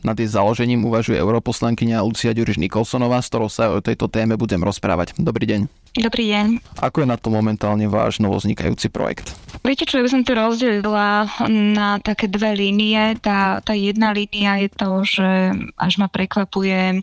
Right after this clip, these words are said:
Speaker 2: akí ľudia chcú ísť do politiky napriek tomu, že tá politika má na Slovensku extrémne trpkú príchuť a vyzerá byť naozaj veľmi špinavá. A na druhej strane my sa veľmi držíme pri zemi, pretože je fajn mať za sebou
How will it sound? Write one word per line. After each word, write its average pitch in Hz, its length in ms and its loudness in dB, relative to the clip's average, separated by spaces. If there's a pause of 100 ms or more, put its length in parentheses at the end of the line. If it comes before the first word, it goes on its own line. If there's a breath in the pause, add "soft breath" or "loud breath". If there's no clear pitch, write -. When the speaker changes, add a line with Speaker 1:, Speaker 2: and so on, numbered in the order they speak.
(140)
Speaker 2:
akí 196 400 -2
ľudia 185 720 0
chcú - 560 -4
ísť - 480 -4
do 190 160 -2
politiky 180 560 -2
napriek 180 400 -2
tomu, 180 240 -2
že 185 160 -4
tá 185 80 -6
politika 180 640 -2
má 175 240 0
na 180 160 0
Slovensku 185 720 -2
extrémne 180 880 -2 (160)
trpkú 190 400 -6
príchuť - 880 -4
a - 0 -
vyzerá 196 400 0
byť 185 80 -6
naozaj 175 560 0
veľmi 185 240 0
špinavá. 180 640 0 (160)
A - 80 2
na 220 160 4
druhej 254 320 0
strane 240 720 4 (320 loud breath)
my 208 160 4
sa 226 160 -2
veľmi 208 320 2
držíme 190 720 0
pri 185 120 0 (120)
zemi, 180 320 0
pretože 180 880 0
je 185 160 -2
fajn 185 400 0
mať 175 320 -2
za 196 160 -6
sebou 175 480 0